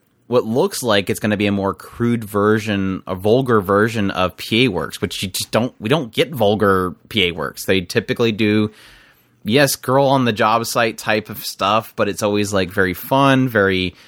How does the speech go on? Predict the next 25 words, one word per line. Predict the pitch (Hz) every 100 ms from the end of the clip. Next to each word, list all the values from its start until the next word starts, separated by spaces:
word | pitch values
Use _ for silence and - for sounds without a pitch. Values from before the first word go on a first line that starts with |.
| _ _ _
um, | 95 92 87 85
very | 143
mature | 135 113 - 117 113
and | 101
grown | 95 95
up. | 110 117 - -
N-, | 71 71 - 71
not | 82 110 120
with | 120 -
the | 110 101 -
inter-, | 104 - - _
yes, | - 165
there's | 160 -
some | 135
goofy | 107 101 98 107 87
comedy | - 92 95 98
here | 95 92
and | 90
there | 90
that | 90
might | 85 85
be | 92
a |
little | 92 95
bit, | 92